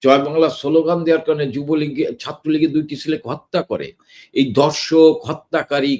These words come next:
খুনি, এদের কি বিচার হবে না? যারা ষোলোই জুলাই থেকে এই পর্যন্ত হত্যাকাণ্ড ঘট-, ঘটিয়েছেন, যারা সেভেন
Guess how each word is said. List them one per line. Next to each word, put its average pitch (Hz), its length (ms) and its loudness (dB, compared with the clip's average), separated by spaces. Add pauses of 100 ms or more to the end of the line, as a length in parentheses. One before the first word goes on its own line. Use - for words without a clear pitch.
খুনি, 156 420 -2 (840)
এদের 165 320 6
কি 185 100 -4
বিচার 190 300 0
হবে 190 220 -2
না? 131 240 -10 (1160)
যারা 160 640 4 (240)
ষোলোই 180 580 8
জুলাই 170 420 6
থেকে 170 500 0
এই 175 400 2
পর্যন্ত 175 440 -2
হত্যাকাণ্ড 156 640 -4
ঘট-, 143 420 -2
ঘটিয়েছেন, 135 640 0 (640)
যারা 147 240 4
সেভেন 156 600 2